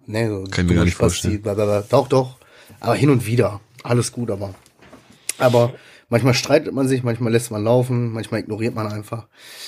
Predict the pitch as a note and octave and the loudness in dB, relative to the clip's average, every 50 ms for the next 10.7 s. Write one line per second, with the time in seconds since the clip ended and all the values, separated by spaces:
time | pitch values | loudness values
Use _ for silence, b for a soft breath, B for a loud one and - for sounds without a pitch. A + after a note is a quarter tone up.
0 | B B A#2 A#2 A#2+ A#2+ B2 - E3 - C#3+ B2 B2+ B2+ B2 B2 A#2+ - - - | B B 2 4 4 4 2 0 -2 0 0 2 2 2 2 2 0 -2 -2 -2
1 | D3+ C#3 B2+ B2 C3 D3 C3+ - A2+ G#2 - - B2+ D3 F#3 - - D3+ C#3 C3 | 0 2 2 2 2 2 2 -2 -4 -4 -2 0 0 0 0 0 0 0 0 2
2 | - C3 B2 B2 A#2+ B2 C3+ C3 B2+ B2+ B2+ C3+ C3+ B2+ A2+ A2 - - - - | 2 0 2 2 2 2 2 2 2 2 2 4 4 2 2 -2 -4 -10 -12 -12
3 | - - A#2 A#2 A2+ A2+ A2 A2 - - - B2+ B2+ B2+ B2+ A#2+ A2 A2 A2 A#2+ | -8 -4 -2 0 0 0 -2 -6 -8 -4 0 0 0 2 2 0 2 2 2 0
4 | A#2+ - - - A2+ A2 C3 B2+ A#2+ A2+ A#2 A2+ A2+ - - A#2 G#2+ A#2 - - | 0 -2 -4 -4 -2 0 0 0 0 -2 -4 -6 -8 -8 -8 -8 -8 -8 -6 -4
5 | A2+ G#2 G#2 A2+ A#2+ A#2+ A#2 A2+ A#2+ B2+ b b b b b b b b - - | -4 -2 0 2 2 2 0 -2 -6 -10 b b b b b b b b -6 -4
6 | D3 C3 - - B2+ B2 C#3 C#3 C#3 D3 C#3+ C3+ C3+ C3+ C3 B2+ - - C3+ C3+ | -4 -2 0 2 2 4 4 4 4 4 4 4 4 2 2 0 0 0 2 2
7 | C#3 C3 B2+ - C3 A#2 A#2+ A2 G#2+ - B2 A#2+ A#2 G#2+ B2 B2+ B2+ - A2 A#2 | 2 2 2 0 0 0 0 0 0 0 0 0 0 2 0 -2 -2 -2 -2 -2
8 | A2+ A2+ A2+ A2+ A#2+ B2 - - A#2+ A2+ A#2+ - - A2+ A2 A2 G#2+ - - G#2+ | -2 -2 -2 -4 -6 -6 -4 -4 -4 -4 -4 -4 -4 -4 -4 -4 -6 -6 -4 0
9 | A2 A#2 - - - - - A2+ A2+ A2+ A#2+ B2 B2 B2+ B2+ B2+ b b b b | 2 2 2 0 -4 -8 -8 -6 -4 -2 -2 -2 -2 -4 -8 -10 b b b b
10 | b b b b b b b - A2+ A2+ A2+ A2+ - | b b b b b b b -2 0 0 0 0 -4